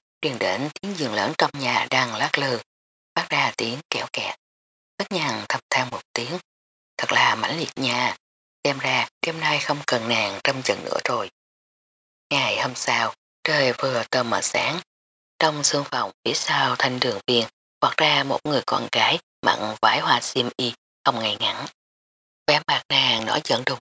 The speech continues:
đùng, trong sương phòng còn lại một tên đầu gỗ trần truồng, ngơ ngác không động đậy. Chu sa trên trán giờ đây lại càng rực rỡ. Cô gái mặc áo hoa vọt tới phòng kế bên, đẩy cửa xông vào,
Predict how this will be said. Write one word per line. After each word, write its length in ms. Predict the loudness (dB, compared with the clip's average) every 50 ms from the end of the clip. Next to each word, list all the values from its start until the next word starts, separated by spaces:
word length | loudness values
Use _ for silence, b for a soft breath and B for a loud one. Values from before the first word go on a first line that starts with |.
| -4 -4
đùng, 240 | -4 -4 -4 -6 -10 _ _ _ _ _ _ _
trong 340 | 0 2 2 2 2 4 4
sương 220 | 4 4 4 2 -2
phòng 200 | -2 -2 -2 -2 -4 _ _ _ _ -4
còn 160 | -2 0 2
lại 160 | 2 2 2
một 180 | 0 -2 -2 -2 -2
tên 360 | -2 -2 -2 -4 -4 -4 0
đầu 180 | 2 2 0 2 0
gỗ 180 | 0 0 0 0
trần 120 | -2 -4 -4 -4 -2
truồng, 240 | 0 0 0 0 -2 -6 _ _ _ _ -4
ngơ 120 | -4 -2
ngác 320 | 0 0 0 0 0 -4 -4
không 180 | -2 -2 -2 -2 -4 _ _
động 140 | -2 -2 -2 0
đậy. 220 | 0 0 0 0 -4 -8 _ _ _ _ _ _ _ _ 0
Chu 120 | 4 4
sa 420 | 6 6 4 4 4 4 2 2 2
trên 120 | 0 -2 -2 -4
trán 240 | -4 -4 -2 -2 -2 -2
giờ 120 | -4 -2 -2
đây 220 | -2 -2 -2 -2 -4 -8 _ _ _ 0
lại 280 | 2 2 2 2 0 0 0
càng 160 | 0 0 2 0
rực 120 | 0 0 0
rỡ. 280 | 0 0 0 -2 -6 -8 -10 _ _ _ _ _ _ _ _ _ _ _ _ _ _ _ _
Cô 120 | -4 -2 -2
gái 280 | 0 0 0 0 0 -2 -6 _ _ -2
mặc 160 | -2 -2 0 -2
áo 260 | -2 0 2 2 2 2
hoa 300 | 0 0 2 0 0 -2 _ _ _ _ 0
vọt 320 | 2 2 2 0 0 2
tới 120 | 2 2 2
phòng 220 | 0 -2 -2 -2 0 0
kế 160 | 0 0 0 0
bên, 240 | 0 0 0 0 -2 -6 _ _ _ _ _ _ _ _ _ _ 0
đẩy 200 | 0 0 0 -2 0
cửa 120 | 0 2 2
xông 260 | 2 2 2 0 0 0
vào, 280 | -2 0 0 0 -2